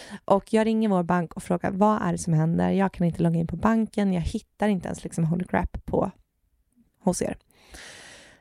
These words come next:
Eh, och de kollar i systemet och sen säger hon, "Nej men, eh, ert engagemang är avslutat här hos oss." Och du vet, jag bara liksom stannar upp och bara, "What the fuck?"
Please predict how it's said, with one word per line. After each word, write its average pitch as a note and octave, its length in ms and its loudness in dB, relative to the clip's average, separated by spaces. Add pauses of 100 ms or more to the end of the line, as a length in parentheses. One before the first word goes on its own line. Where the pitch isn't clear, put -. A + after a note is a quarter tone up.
Eh, A3+ 400 6
och A3+ 260 -4
de A#3 600 -2
kollar A3 260 4
i G#3 60 4
systemet F#3 800 2
och G3+ 100 -4
sen F#3 160 0
säger F3+ 180 0
hon, F#3 140 -2
"Nej A#3+ 100 2
men, A#3+ 300 2
eh, A3+ 320 2 (140)
ert A#3 360 0
engagemang G#3+ 720 0
är D#3+ 300 -2
avslutat A3 500 -2
här - 100 -2
hos - 200 -4
oss." - 280 -10 (1200)
Och G3 80 2
du D#3+ 60 0
vet, D3+ 320 -6 (1040)
jag A3+ 200 4
bara F3 100 0
liksom D#3 300 -8
stannar E3 440 -4
upp D#3+ 220 -4
och - 100 -10
bara, - 160 -6 (160)
"What E3+ 360 -10 (280)
the E3+ 140 -4 (320)
fuck?" - 680 -18